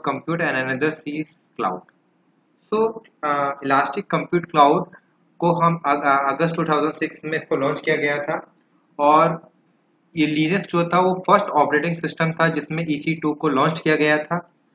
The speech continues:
फिर टू थाउजेंड एट में ईसी टू को window ऑपरेटिंग सिस्टम में ऐड किया गया और ये देखा गया कि ईसी टू काफ़ी Amazon की one of the best and popular service मानी जा, मानी जाने लगी उस समय पर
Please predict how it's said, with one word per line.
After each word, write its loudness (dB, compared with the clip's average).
फिर 2
टू 0
थाउजेंड 2
एट 2
में 0
ईसी -2
टू -2
को -2
window 0
ऑपरेटिंग 0
सिस्टम -4
में -2
ऐड -4
किया 0
गया -2
और 4
ये 2
देखा 0
गया 0
कि -8
ईसी -2
टू -2
काफ़ी 0
Amazon 0
की -2
one 2
of -2
the -2
best 0
and -4
popular 2
service -2
मानी 2
जा, 2
मानी 0
जाने -2
लगी -4
उस -6
समय -4
पर -10